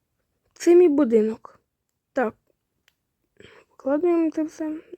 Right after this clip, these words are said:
Зараз. Так. Тут у нас був телевізор. Тут у нас комп'ютер і ліжко. А тут у нас передягальня. Тут у мене був автоліфт.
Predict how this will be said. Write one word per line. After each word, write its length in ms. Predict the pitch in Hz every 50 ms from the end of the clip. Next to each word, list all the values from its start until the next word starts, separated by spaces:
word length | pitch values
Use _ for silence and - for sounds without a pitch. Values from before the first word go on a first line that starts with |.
| _ _ _ _ _ _ _ _ -
Зараз. 340 | 302 285 269 277 - - _ _ _ _ _ _ _ _ _ _ _ _ _ _ _ _ _ _ _ _ _ _ _ _ _ _ _ _ _ _ _ _ _ _ _ _ _ _ _
Так. 180 | - 240 220 - _ _ _ _ _ _ _
Тут 160 | - 311 302
у 40 | 330
нас 220 | 294 302 285 254 226
був 140 | 226 214
телевізор. 840 | - - 202 196 196 196 214 262 311 370 381 349 370 349 311 - _ _ _ _ _ _ _ _ _ _
Тут 240 | - 285 285 277 262
у 180 | 247 240 240
нас 400 | 240 233 220 208 208 - - - _ _
комп'ютер 600 | - 247 233 233 262 254 262 233 - 220 - - - _ _ _ -
і 120 | 269 240
ліжко. 640 | 233 233 262 330 370 381 - - - 370 359 349 339 _ _ _ -
А 60 | -
тут 240 | - - 330 - 370
у 20 |
нас 340 | 349 349 339 330 - - _ _ _ _ _ _ _
передягальня. 800 | - 254 269 320 302 285 320 285 247 214 202 202 214 226 226 226 - _ _ _ _ _ _ _ _ _ _ _ _ _ _ _ _ _ _ _ _ _ _ _ _ _ _ _
Тут 180 | - 311 320
у 40 | 349
мене 180 | 349 359 349 320
був 340 | 269 277 311 294 285 - _ _ _ _ _ _ _ _
автоліфт. 760 | - 277 285 - - - 320 277 226 208 202 - - _ _